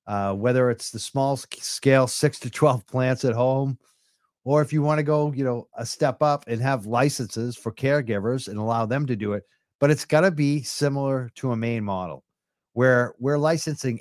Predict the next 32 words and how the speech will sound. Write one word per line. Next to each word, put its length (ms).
everybody. 600
Thirty 400
days, 600
you 180
can 140
be 160
in 100
business. 600
That's 300
what 140
we 120
need 220
in 100
this 200
industry. 540
And 300
I 140
think 160
that's 240
what 260
I 180
want 380
to 220
talk 360
about 320
a 80
lot 240
more. 320
So 280
hopefully 600
Sunday 360
night, 280